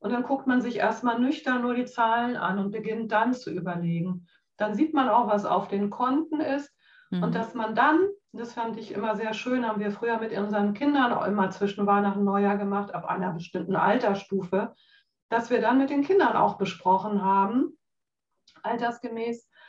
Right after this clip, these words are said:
Speaker 1: was steht im nächsten Jahr an? Also manchmal
Speaker 2: Mhm.
Speaker 1: ist es vielleicht eine Konfirmation oder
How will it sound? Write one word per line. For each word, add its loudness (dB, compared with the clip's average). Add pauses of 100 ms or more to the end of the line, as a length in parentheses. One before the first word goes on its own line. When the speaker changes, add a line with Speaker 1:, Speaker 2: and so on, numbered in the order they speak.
(200)
Speaker 1:
was 0
steht -2
im -6
nächsten -4
Jahr -2
an? 2 (720)
Also -8
manchmal 2
Speaker 2:
Mhm. 2
Speaker 1:
ist 0
es -6
vielleicht 2
eine -4
Konfirmation 0
oder -2